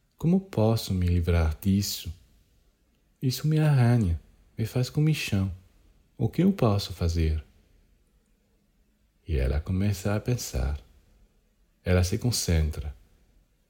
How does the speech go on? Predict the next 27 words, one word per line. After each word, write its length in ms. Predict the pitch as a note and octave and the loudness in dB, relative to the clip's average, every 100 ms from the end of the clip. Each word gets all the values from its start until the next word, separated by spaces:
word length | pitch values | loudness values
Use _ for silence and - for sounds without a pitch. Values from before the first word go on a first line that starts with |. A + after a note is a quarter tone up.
| _ | _
Ela 300 | - G2+ G2+ | -2 2 2
medita. 720 | G#2 B2 A#2+ G2 F2+ F2+ - - - _ _ _ _ _ _ _ _ _ _ _ _ | 2 0 0 2 2 0 -8 -12 -16 _ _ _ _ _ _ _ _ _ _ _ _
E 100 | C3 | 2
um 140 | E3+ F3+ | 4 4
dia 320 | G#2+ F2 D#2 D#2 | 4 2 4 4
ela 160 | F#2 | 2
começa 460 | A2 B2 B2 A#2 A#2 | 2 0 0 2 0
a 40 | |
secretar 480 | A2+ G2+ - G#2 G2+ | 0 -2 -2 -2 0
um 60 | A2 | 2
material 580 | A#2 A2 A#2+ A#2 G2+ G#2+ | 2 2 2 2 2 0
especial 880 | - C#3 C3+ - D#2 C#2+ D2+ E2+ - | 0 -2 -2 -2 0 2 0 -4 -6
com 200 | A#2+ C3 | 0 0
o 60 | |
qual 400 | C3 - F#2 F#2 | 0 0 2 4
envolve 580 | G2+ G2 F#2 E2+ E2+ F#2 | 4 4 4 4 4 2
esse 340 | F#2+ G2 - A2 | 0 -2 -2 -2
grão 360 | A2 G#2 G#2 | 2 4 4
de 180 | G#2+ A#2 | 2 2
areia 440 | A#2+ A2+ F2 F#2 G2 - | 2 2 2 2 -4 -2
tão 300 | - C3+ E3 | 2 6 6
irritante, 1000 | E3 B2+ E3 - - E2+ C#2+ C2+ - - - _ - - _ _ | 4 4 2 2 2 4 4 -2 -10 -16 -20 _ -20 -20 _ _
para 240 | - F#2+ F#2 | -2 0 0
que 160 | - | -4
fique 400 | F#2 - A#2+ - | -8 -2 -2 0
liso, 540 | C3 C3+ B2 A#2 G2 - - _ _ _ _ - | 0 4 4 4 0 -6 -18 _ _ _ _ -12
polido, 720 | - C3+ A2 F#2 F#2 F2 E2 | -2 2 2 2 0 0 -4